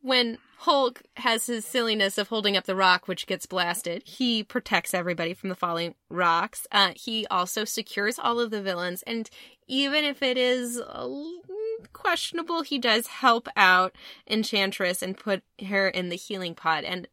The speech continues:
as, you know, Captain America said, he just so compassionate. <laughs> So,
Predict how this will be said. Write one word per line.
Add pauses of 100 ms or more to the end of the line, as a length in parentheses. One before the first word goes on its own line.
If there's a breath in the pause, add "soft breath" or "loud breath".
(140)
as,
you
know,
Captain
America
said, (120)
he (260)
just
so
compassionate.
<laughs> (1000 loud breath)
So,